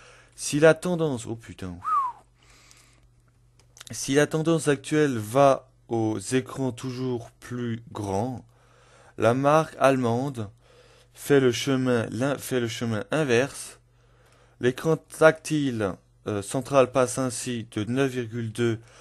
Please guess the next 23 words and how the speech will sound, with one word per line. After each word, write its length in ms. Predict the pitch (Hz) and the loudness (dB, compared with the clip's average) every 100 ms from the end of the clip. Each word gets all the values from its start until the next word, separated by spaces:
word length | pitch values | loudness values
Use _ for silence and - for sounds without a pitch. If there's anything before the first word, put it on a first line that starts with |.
| - - | -20 -12
à 140 | - 95 | -4 -2
huit 260 | 113 156 | 0 -2
virgule 460 | 131 135 120 123 117 | -2 -4 -4 -8 -8
cinq 400 | - 131 117 95 - | -6 -4 -4 -6 -12
pouces, 540 | - 113 135 - - _ - - _ - | -8 -6 -6 -10 -16 _ -20 -20 _ -2
tandis 420 | 143 147 139 151 | 0 0 -2 -2
que 140 | 113 | -2
l'instrumentation 1300 | 113 143 139 - 143 139 131 - 131 123 - 127 123 | -2 -2 -6 -8 -6 -4 -6 -4 -4 -4 -8 -6 -8
se 160 | 117 107 | -4 -4
limite 640 | 110 117 123 117 117 - - | -2 -4 -4 -6 -8 -14 -6
à 160 | 92 | -4
zéro, 300 | 90 131 143 - | -2 -2 -2 -2
à 200 | 95 95 | -2 -2
dix 180 | 143 | -2
virgule 460 | 151 143 120 120 113 - - - - 107 | -2 -2 -4 -6 -10 -14 -20 -20 -20 -6
vingt-cinq 520 | 123 131 - 120 117 | -4 -2 -2 -4 -6
pouces 260 | - 120 | -10 -10
de 100 | 110 | -8
diagonale, 800 | 98 135 127 117 101 98 104 120 117 - - _ | -2 -2 0 -2 -2 -2 -4 -6 -10 -20 -20 _
contre 240 | - 117 107 | -6 -4 -2
douze 280 | 147 135 | -2 -2
virgule 300 | 131 113 110 | -4 -4 -6
trois 320 | - - 110 | -6 0 0